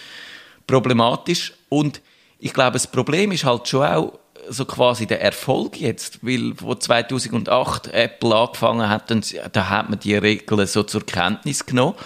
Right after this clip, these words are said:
Aber heute ist das ein Milliardengeschäft und, und es gibt nebst, äh, Apple gibt's Google, wo noch ein bisschen offener ist.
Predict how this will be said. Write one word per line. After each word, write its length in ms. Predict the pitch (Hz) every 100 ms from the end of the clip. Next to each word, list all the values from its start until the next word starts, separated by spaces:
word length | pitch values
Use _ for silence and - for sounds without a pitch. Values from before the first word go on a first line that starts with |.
| - - - - _ _ _ -
Aber 200 | 123 98
heute 380 | 123 165 -
ist 160 | 113 -
das 140 | 117
ein 260 | 113 - 107
Milliardengeschäft 1160 | 110 104 98 104 - - - 107 - - - -
und, 380 | - 120 113 104
und 260 | - 113 107
es 160 | -
gibt 360 | 113 107 - 107
nebst, 640 | 110 104 - - - -
äh, 260 | 107 104 98
Apple 400 | 104 104 - 107
gibt's 480 | 117 - - - -
Google, 400 | 139 151 82 131
wo 80 | 117
noch 160 | 117
ein 100 | 123
bisschen 280 | - - 95
offener 440 | 110 120 - 127
ist. 240 | 131 127